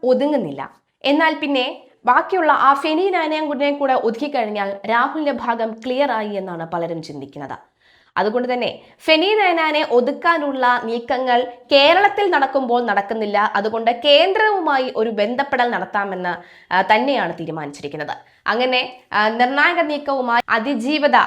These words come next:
രംഗത്ത് വരികയാണ്. ബലാത്സംഗ കേസുകളിൽ പ്രതിയായ പാലക്കാട് എം എൽ എ രാഹുൽ മാങ്കൂട്ടത്തിനെതിരെ പരാതി നൽകിയ മൂന്നാമത്തെ അതിജീവിത കോൺഗ്രസ് ദേശീയ നേതാക്കളായ പ്രിയങ്ക ഗാന്ധി,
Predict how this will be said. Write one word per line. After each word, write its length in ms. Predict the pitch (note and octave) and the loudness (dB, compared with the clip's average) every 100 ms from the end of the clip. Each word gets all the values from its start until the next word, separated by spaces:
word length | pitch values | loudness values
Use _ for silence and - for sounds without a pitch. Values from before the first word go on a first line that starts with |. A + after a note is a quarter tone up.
| - | 0
രംഗത്ത് 320 | F#3+ G3 F#3+ | -4 -4 -4
വരികയാണ്. 500 | F3 D3+ C3+ A#2+ F2 - _ _ _ - | -6 -6 -8 -12 -14 -18 _ _ _ 0
ബലാത്സംഗ 580 | A#3+ D#4+ F4+ G4 G#4 G4 | 4 6 6 6 2 2
കേസുകളിൽ 640 | G4 E4+ E4+ F4 D#4 D#4+ D#4 | 2 0 -2 0 0 0 0
പ്രതിയായ 480 | C4+ C4+ D#4+ D4+ D4+ | -2 2 4 6 4
പാലക്കാട് 640 | D4 C4 C#4+ E4 E4 D#4 | 4 4 4 2 2 2
എം 220 | C#4+ C4+ | 0 0
എൽ 100 | C4+ | 2
എ 60 | C4 | 4
രാഹുൽ 360 | B3 B3+ D4+ | 4 4 2
മാങ്കൂട്ടത്തിനെതിരെ 960 | C#4+ C4+ C4+ C#4 B3+ C4 B3+ A3 A3+ A#3+ | -2 0 -2 -4 -4 -4 -4 -4 -4 0
പരാതി 360 | A#3+ A3+ A#3+ C4+ | 2 6 4 4
നൽകിയ 540 | C4+ A3+ G3+ G#3 G3+ - | -2 -4 -4 -2 -2 -2
മൂന്നാമത്തെ 720 | A3+ B3 C#4+ D4 D4+ D4 D4 A3 | -6 -2 0 0 0 -2 2 2
അതിജീവിത 600 | G3 G#3 G#3+ A#3+ A3 F3 - - - - _ | 2 -2 -6 -2 0 -2 -6 -20 -20 -20 _
കോൺഗ്രസ് 540 | - D4+ F4 F#4 F#4+ A#3 | 2 4 4 2 2 2
ദേശീയ 420 | D4 D#4+ F4 F#4+ | 0 0 -2 -2
നേതാക്കളായ 680 | E4 D4 C#4+ D4 C4 B3 B3+ | 0 2 2 4 4 6 4
പ്രിയങ്ക 540 | C#4 C4 A#3+ B3+ A#3+ | 2 0 0 2 2
ഗാന്ധി, 500 | G3 F3+ F#3 G#3+ D4 | 2 0 -2 -6 -8